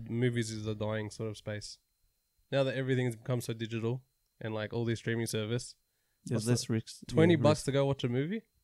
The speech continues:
Speaker 2: Yeah.
Speaker 1: without snacks or anything. Like, in a recliner, like, you wanna watch a movie like a king, obviously we're not gonna watch it in a normal seat.
Speaker 2: <laughs>
Speaker 1: I'll do that at home, thank you very much. But in a recliner chair, and if you wanna buy food, like, forty bucks.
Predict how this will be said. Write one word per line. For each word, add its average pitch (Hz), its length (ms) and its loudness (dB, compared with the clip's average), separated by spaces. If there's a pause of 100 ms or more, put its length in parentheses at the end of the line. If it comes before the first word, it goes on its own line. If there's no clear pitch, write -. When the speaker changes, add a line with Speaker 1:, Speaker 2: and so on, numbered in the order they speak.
(460)
Speaker 2:
Yeah. 107 240 -4
Speaker 1:
without 139 320 2
snacks 143 280 -2
or 120 80 0
anything. 110 280 -4 (880)
Like, 113 120 -12
in 123 140 -6
a - 20 -4
recliner, 117 440 -2
like, 104 160 -12
you 113 80 -12
wanna 107 160 -12 (180)
watch 110 180 -20
a 113 40 -12
movie 113 180 -12
like 104 100 -10
a 104 40 -10
king, 117 180 -2
obviously 110 320 -4
we're 113 100 -8
not 113 100 -10
gonna 110 120 -6
watch 113 180 -4
it - 40 0
in 113 100 -4
a 104 40 -4
normal 107 240 -4
seat. 143 340 -4
Speaker 2:
<laughs> 233 180 -2
Speaker 1:
I'll 131 120 0
do 135 100 -2
that 131 160 -2
at 127 80 -2
home, 139 200 0
thank 127 160 -2
you 123 80 -4
very 123 160 -4
much. 160 320 -2 (680)
But 120 300 0
in 127 80 0
a 135 120 4
recliner 151 380 2
chair, 175 340 2 (100)
and 131 100 2
if 135 80 4
you 135 100 4
wanna 143 120 6
buy 131 140 6
food, 175 300 2
like, 123 180 -2
forty 147 200 -2
bucks. 170 360 0